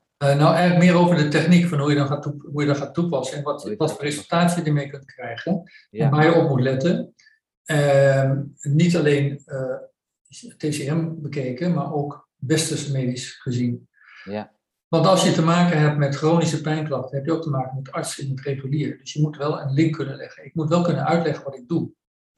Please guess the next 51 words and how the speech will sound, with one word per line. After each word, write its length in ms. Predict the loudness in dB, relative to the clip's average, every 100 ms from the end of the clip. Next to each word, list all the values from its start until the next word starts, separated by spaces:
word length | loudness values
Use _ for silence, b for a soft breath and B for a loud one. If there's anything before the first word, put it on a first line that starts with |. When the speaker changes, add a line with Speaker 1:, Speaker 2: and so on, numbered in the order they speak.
| _
Speaker 2:
Ja, 320 | -10 -10 -10 _ _ _
ja, 220 | -14 -12
zeker. 420 | -12 -10 -10 -10 -8
Speaker 1:
Heel 200 | -2 0
veel 120 | 0
artsen 240 | -2 -2 -4
zijn 180 | -4
afwijzend, 580 | -4 -4 -4 -4 -4 -2
maar 400 | -4 -6 -8 -12 _ -12
ik 180 | -8
moet 120 | -4 -2
uit 200 | -2 -2
kunnen 240 | -4 -6
leggen 220 | -6 -8
wat 140 | -8 -8
ik 100 | -8
doe. 120 | -10 _ _ _ _
Speaker 2:
Ja. 300 | -14 -12 -12 _ _ _ _
Speaker 1:
En 120 | -6 2
Speaker 2:
Ja, 40 |
en 40 | 4
Speaker 1:
daarom 140 | 6
Speaker 2:
als 140 | 4 4
je 80 |
dat 340 | 0 -2 -4 _
kan, 340 | 2 2 2
dan 180 | 0 0
heb 180 | -2 -4
je 80 | -6
misschien 240 | -8 -2
ook 160 | 0 2
weer 120 | 0
de 120 | -2
kans 320 | 0 2 0
dat 160 | -4 -6
je 120 | -2
een 80 | -4
stukje 420 | -2 -4 -4 -4
bij 180 | -2 0
beetje 500 | 2 2 0 -8 -10 _ _ _ _ _
die 140 | -12 -2
communicatie 760 | 0 0 -2 2 2 0 -8
gaat 200 | -16 -14
verbeteren 460 | -6 0 0 -2 -10
en 60 |
dat 120 | -10 -10
er 60 |
wat 140 | -8 -4
meer 160 | -4
begrip 400 | -4 -8 -8 -8
ontstaat. 480 | -10 -14 -12 -12 -14